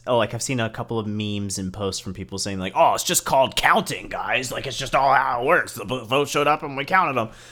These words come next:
I'm like, "Well, you have to think of it this way." Um, there's roughly,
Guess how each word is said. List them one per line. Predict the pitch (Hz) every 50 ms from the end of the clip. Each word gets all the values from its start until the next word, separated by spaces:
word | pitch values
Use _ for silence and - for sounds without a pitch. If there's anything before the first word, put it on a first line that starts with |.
| - - _ -
I'm | 165 170
like, | 170 165 170
"Well, | 175 175
you | 175
have | 208 214 214
to | 156
think | 143 165 156 139
of | 135 117
it | 113 -
this | 135 127 - 127
way." | 120 110 107 101 - - - - - _ - _
Um, | 135 135 131 120 110 107 104 110 - - - - - _ - _ _ _ _ _ _ - _ _ _ - _ 170
there's | 170 175 180 180 160 151
roughly, | 143 147 165 185 196 208 208 - - 196 185 175 160 151 143 135 131 127 120 117 -